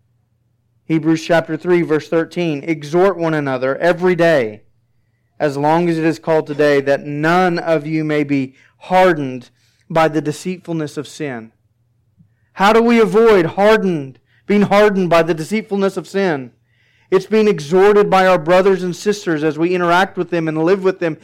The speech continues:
and fellowship with them and gather with them. You think you can overcome sin on your own?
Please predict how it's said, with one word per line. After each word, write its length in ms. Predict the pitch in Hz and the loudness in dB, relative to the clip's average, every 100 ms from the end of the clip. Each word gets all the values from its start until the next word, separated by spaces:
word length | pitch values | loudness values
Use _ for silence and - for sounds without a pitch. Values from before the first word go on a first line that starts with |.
| - _ | -20 _
and 140 | 170 160 | -8 -2
fellowship 480 | 196 214 202 196 | 2 2 2 -4
with 120 | 170 165 | -4 -4
them 140 | 170 | -4
and 160 | 165 151 | -2 0
gather 420 | 170 202 202 170 | 2 2 2 2
with 240 | 156 147 | 0 -2
them. 240 | 147 127 - - - | -8 -10 -12 -20 -6
You 120 | 196 | -4
think 360 | 190 233 247 240 | 0 0 0 -2
you 100 | 220 | 0
can 160 | 202 | 2
overcome 500 | 190 196 220 220 214 | 2 4 2 2 -2
sin 280 | 196 196 208 | -2 0 0
on 180 | 196 190 | 0 0
your 180 | 175 175 | 2 2
own? 440 | 170 196 269 | 2 2 -2